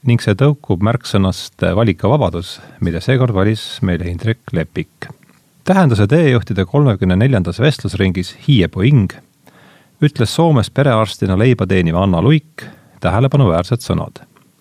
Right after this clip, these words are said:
"Inimesed kardavad nii kangesti surma, et unustavad elada.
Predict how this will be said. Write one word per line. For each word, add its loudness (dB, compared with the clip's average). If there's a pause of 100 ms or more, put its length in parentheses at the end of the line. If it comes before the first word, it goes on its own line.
(840)
"Inimesed 2
kardavad 2
nii 4
kangesti 0
surma, 0 (280)
et -4
unustavad 0
elada. -4